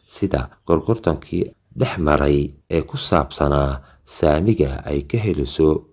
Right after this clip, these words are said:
webiga biyaha Niil. "Maantana waxay noogu timid," ayuu yidhi Sisi, "in ay nugula gorgortanto biyaha Badda Cas, oo ah dhuunta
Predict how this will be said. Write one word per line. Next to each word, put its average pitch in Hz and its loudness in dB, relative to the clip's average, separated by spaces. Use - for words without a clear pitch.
webiga 76 0
biyaha 69 0
Niil. 76 2
"Maantana 71 0
waxay 78 2
noogu 78 0
timid," 76 0
ayuu 110 0
yidhi 67 -2
Sisi, 73 0
"in 123 4
ay 98 2
nugula 98 6
gorgortanto 73 0
biyaha 82 0
Badda 73 -4
Cas, - -4
oo 120 2
ah 76 2
dhuunta 104 2